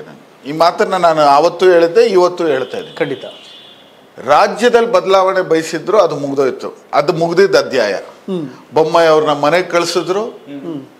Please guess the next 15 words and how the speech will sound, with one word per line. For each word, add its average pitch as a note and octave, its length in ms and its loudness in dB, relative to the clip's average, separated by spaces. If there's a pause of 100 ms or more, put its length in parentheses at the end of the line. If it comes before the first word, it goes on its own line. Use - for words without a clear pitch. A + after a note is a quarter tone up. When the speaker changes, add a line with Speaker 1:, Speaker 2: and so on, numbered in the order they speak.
(100)
Speaker 1:
ಸಿದ್ದರಾಮಯ್ಯ E3 460 2
ಅವ್ರು D#3+ 140 2
ಮುಖ್ಯಮಂತ್ರಿ E3+ 640 -2
ಆದ್ರು, E3 480 -4 (240)
ಡಿ D3+ 120 -4
ಕೆ E3+ 160 -2
ಸಾಹೇಬ್ರು D#3 440 2
ಉಪಮುಖ್ಯಮಂತ್ರಿ E3+ 800 -2
ಆದ್ರು, D#3+ 360 0
ನಮ್ಮ E3 240 -2
ಕಾಂಗ್ರೆಸ್ D#3 480 0
ಸರ್ಕಾರ D#3 420 -2
ಕೊಟ್ಟಿದ್ದ G#3 720 -2
ಐದು C#4 380 2
ಗ್ಯಾರಂಟಿನ G3 560 0